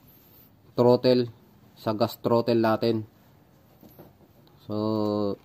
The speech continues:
dito. Yan, dito yan. Pag nagsisilinyador na tayo.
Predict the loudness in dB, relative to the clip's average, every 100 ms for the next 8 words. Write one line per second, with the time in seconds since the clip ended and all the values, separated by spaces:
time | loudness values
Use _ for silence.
0 | _ -20 _ _ -2 -2 2 0 0 -6
1 | -6 -12 -14 -16 -14 -12 -12 -14 -10 -10
2 | -10 -14 -20 -20 _ -6 -6 -6 -12 _
3 | -10 -8 -4 -2 -2 -4 -16 -20 _ _
4 | _ _ -20 _ _ -20 -20 -20 -20 _
5 | -6 -2 2 0 0 -8 -4 0 2 2
6 | 2 0 0 -2 -2 -2 -2